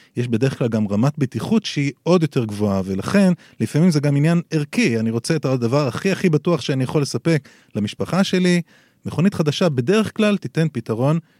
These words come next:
יותר טוב. אבל למרות כל היתרונות של קנייה של מכונית חדשה, שוב, בהנחה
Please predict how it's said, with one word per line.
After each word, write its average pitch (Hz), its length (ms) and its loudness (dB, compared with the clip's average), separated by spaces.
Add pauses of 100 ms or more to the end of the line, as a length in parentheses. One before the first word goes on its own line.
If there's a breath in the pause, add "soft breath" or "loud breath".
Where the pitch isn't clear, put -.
(100)
יותר 110 320 2
טוב. 90 220 -8 (1160)
אבל 101 140 -2
למרות 175 220 2
כל 190 160 2
היתרונות 151 420 2
של 135 120 -4
קנייה 139 240 2
של 135 120 -2
מכונית 123 340 -2
חדשה, 120 360 -2
שוב, 123 320 2
בהנחה 107 480 0